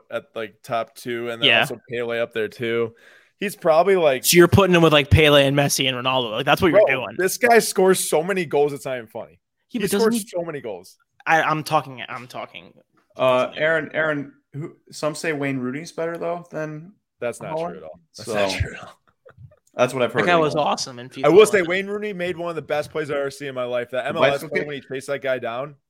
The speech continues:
Speaker 1: and then stole it and then kicked all the way down the pitch. And then that was insane. I don't know if anyone, if
Speaker 2: The
Speaker 1: you guys have
Speaker 2: pitch.
Speaker 1: seen that. I think this is one of the last ones.
Speaker 2: I love coach cards. You know this.
Speaker 1: <laughs> Coach cards.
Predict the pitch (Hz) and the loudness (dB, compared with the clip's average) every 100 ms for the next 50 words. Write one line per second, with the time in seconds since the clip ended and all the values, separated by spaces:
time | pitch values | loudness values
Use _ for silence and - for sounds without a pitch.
0 | _ - 123 117 110 _ - 135 143 147 | _ -14 -12 -12 -14 _ -6 -2 -2 -4
1 | - 117 110 92 _ 175 170 139 139 131 | -8 -14 -14 -20 _ -12 -6 -4 -2 -2
2 | 131 110 135 131 - - - 120 120 117 | -4 -6 -6 -6 -8 -16 -12 -6 -6 -8
3 | 104 101 - 120 95 95 95 82 - 107 | -14 -12 -4 -4 -4 -12 -14 -14 -10 -8
4 | 101 98 92 90 80 87 87 82 - - | -8 -10 -14 -16 -18 -14 -12 -12 -10 -10
5 | 78 78 - - - _ _ _ _ _ | -10 -14 -20 -20 -20 _ _ _ _ _
6 | _ _ _ _ _ _ _ _ _ _ | _ _ _ _ _ _ _ _ _ _
7 | _ _ _ _ _ 127 196 247 185 175 | _ _ _ _ _ 4 6 6 4 4
8 | 170 147 139 135 - 123 110 107 - _ | 4 6 6 4 0 -6 -6 -10 -20 _
9 | _ - 175 165 143 139 - 143 139 - | _ 2 6 6 4 0 2 2 2 -2
10 | 147 147 139 143 - - - 262 - 240 | -4 -2 -2 -4 -4 6 6 6 2 4
11 | 185 196 160 - - | 4 2 -2 -10 -14